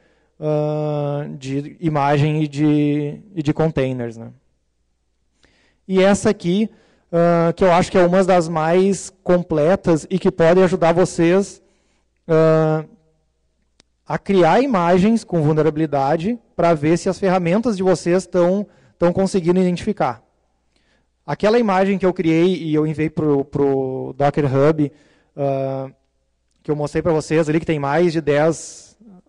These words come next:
dez mil pools, ah, eu criei aquela imagem através dessa ferramenta aqui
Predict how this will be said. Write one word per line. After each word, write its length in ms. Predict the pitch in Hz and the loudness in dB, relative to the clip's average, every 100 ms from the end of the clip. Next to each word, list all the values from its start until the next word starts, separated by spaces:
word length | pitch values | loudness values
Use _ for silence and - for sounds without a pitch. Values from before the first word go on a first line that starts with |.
| _ _ | _ _
dez 320 | 156 139 151 | -8 -6 -6
mil 380 | 151 151 165 160 | -2 2 4 4
pools, 540 | - 151 170 208 - _ _ _ _ | 2 0 0 -2 -8 _ _ _ _
ah, 120 | 160 - | -14 -2
eu 160 | 170 | -2
criei 420 | 175 202 180 180 | 0 2 4 4
aquela 240 | 196 196 190 | 2 2 0
imagem 400 | 185 165 170 180 | 2 2 2 0
através 380 | 190 170 170 165 | 0 0 0 0
dessa 220 | 165 175 | -4 -4
ferramenta 500 | 170 180 165 160 185 | -2 0 0 -2 -2
aqui 300 | 175 175 | -2 -2